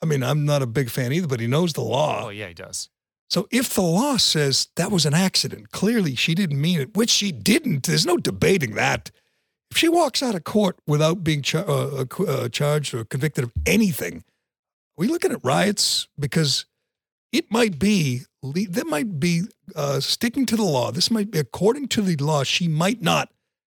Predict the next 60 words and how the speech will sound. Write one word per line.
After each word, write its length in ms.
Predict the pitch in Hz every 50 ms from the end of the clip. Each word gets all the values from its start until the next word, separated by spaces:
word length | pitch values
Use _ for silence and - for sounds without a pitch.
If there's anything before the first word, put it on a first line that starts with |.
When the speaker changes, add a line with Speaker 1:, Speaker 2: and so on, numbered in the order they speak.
| _ -
Speaker 1:
have 120 | 147 139
committed 340 | - 170 160 160 156 156 143
a 60 | 147
crime. 320 | - - - 196 202 160 139
It 100 | 139 143
was 160 | 147 143 -
an 100 | 180 156
accident. 580 | 175 202 214 214 - - 143 117 95 85 - - _ _ _ _ _ _ -
So 320 | - 180 170 160 156 - _ _ _ _ -
Speaker 2:
If 60 | 185
Speaker 1:
if 40 | 175
Speaker 2:
there 100 | 214 226
were, 60 | 214 202
if 180 | 208 202 160
this 160 | 208 208 -
were 100 | 196 170
last 300 | 131 131 139 139 - -
year, 140 | 147 143 147
it 40 | 143
might 220 | 139 143 135 -
be, 340 | - 135 131 131 131 131 - -
might 120 | 135 135 131
Speaker 1:
Right. 80 | 143
Speaker 2:
be, 220 | 139 135 131 127 127
uh, 460 | 127 127 127 123 120 117 117 117 113
protests 400 | - - 165 143 147 156 - -
all 80 | 143 135
over 100 | 127 127
the 60 | 120
place 300 | - 135 127 123 - -
and 160 | 117 110 92 _ _ -
buildings 340 | 135 127 123 127 123 117 -
burned. 300 | - 123 123 127 123 123
I 120 | - 139 151
don't, 100 | 147 -
it, 100 | 151 131
we 220 | 135 147 151 160 156
might 100 | 151 139
be 60 | 123
far 260 | 117 - - 139 131 127
enough 200 | 127 123 113 -
removed 480 | 120 113 123 135 139 143 151 143 120
where 140 | 110 120 117
that 180 | 117 110 101 -
doesn't 300 | - 135 143 - 208 180
happen, 460 | 175 196 214 214 - 247 247 233 202 _ _ _ _ _ _ _ -
but 260 | 143 139 127 104 101
that 200 | 165 180 208 208
would 180 | 196 160 127 -
definitely, 760 | 165 165 143 - 151 135 123 120 120 117 110 107 107 - _ _ _ _ _ _ -
in, 220 | 156 147 131 110 _ -
yes, 400 | 135 151 139 - - - - - -
that 60 | 160 160
Speaker 1:
Yeah, 40 | -
I 40 |
mean, 120 | 226 214 208
Speaker 2:
type 0 |
of 60 | -
Speaker 1:
he 40 | -
Speaker 2:
action 60 | -